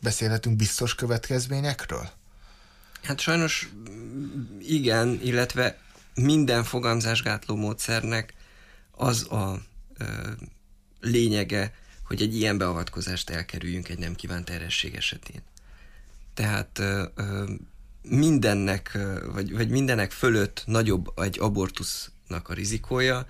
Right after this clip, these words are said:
Speaker 2: mint bármilyen fogamzásgátló módszernek a rizikója. Ö, ezért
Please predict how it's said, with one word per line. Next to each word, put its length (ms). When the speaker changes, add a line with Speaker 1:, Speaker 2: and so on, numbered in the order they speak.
Speaker 2:
mint 160
bármilyen 460
fogamzásgátló 840
módszernek 600
a 40
rizikója. 600
Ö, 400
ezért 340